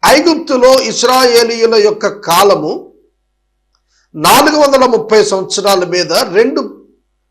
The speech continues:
విధాలైనటువంటి ఎక్స్‌పోజిటరీస్ ఉన్నాయి. ఒకటి యోసేపు యొక్క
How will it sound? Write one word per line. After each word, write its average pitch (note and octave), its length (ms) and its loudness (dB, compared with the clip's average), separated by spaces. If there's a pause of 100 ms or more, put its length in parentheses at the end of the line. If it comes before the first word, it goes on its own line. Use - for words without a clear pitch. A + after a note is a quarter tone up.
విధాలైనటువంటి F#3+ 1400 0
ఎక్స్‌పోజిటరీస్ F3 920 -4
ఉన్నాయి. B2+ 260 -16 (1600)
ఒకటి D4 200 0
యోసేపు D#4 580 2
యొక్క C4+ 260 0